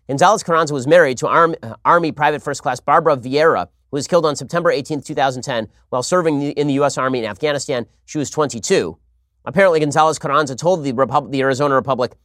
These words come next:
he was allowed to re-enter the United States through the DeConchinsi port of entry in Nogales, Arizona. On Monday afternoon, he said he was then driven back to Phoenix, where ice officials dropped him off at the agency's headquarters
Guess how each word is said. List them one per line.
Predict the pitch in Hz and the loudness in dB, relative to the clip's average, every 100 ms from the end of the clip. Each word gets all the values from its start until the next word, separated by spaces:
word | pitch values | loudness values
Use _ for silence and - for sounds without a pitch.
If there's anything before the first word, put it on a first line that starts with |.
| _ | _
he | 139 | -6
was | |
allowed | 135 139 127 | 0 0 0
to | |
re-enter | 135 185 170 160 147 | 0 2 2 2 -2
the | - 127 127 | -4 -10 -4
United | 135 127 113 | -2 -2 -2
States | 139 117 | -6 -6
through | - 170 185 | -6 -4 -2
the | 151 | -4
DeConchinsi | 131 - 156 139 - 202 170 151 - _ _ | -6 -4 -4 -4 -4 -4 -4 -8 -10 _ _
port | - 202 | 0 0
of | 139 | 0
entry | 143 156 143 117 | -4 -2 -4 -2
in | 131 | -2
Nogales, | 127 139 151 117 | 2 2 2 -2
Arizona. | 117 117 139 113 90 _ _ | -4 -2 0 0 -4 _ _
On | 123 143 | -2 2
Monday | 156 139 | 2 0
afternoon, | 117 - 147 135 | -2 -2 -2 -2
he | 131 | -2
said | 147 | -4
he | 127 | -4
was | 113 | -2
then | 143 | 0
driven | 127 160 139 | 2 0 2
back | 151 185 | 0 -2
to | 151 | -6
Phoenix, | 127 107 - _ _ | -8 -8 -10 _ _
where | 127 | -2
ice | 127 156 | -2 -2
officials | 151 147 143 123 | -4 -8 -8 -6
dropped | - 143 147 | 2 2 2
him | 143 | 2
off | 131 123 | 2 0
at | 120 | -4
the | 127 | -6
agency's | 131 139 135 117 | -4 -6 -8 -6
headquarters | 143 139 135 113 113 | -6 -2 -2 -2 -4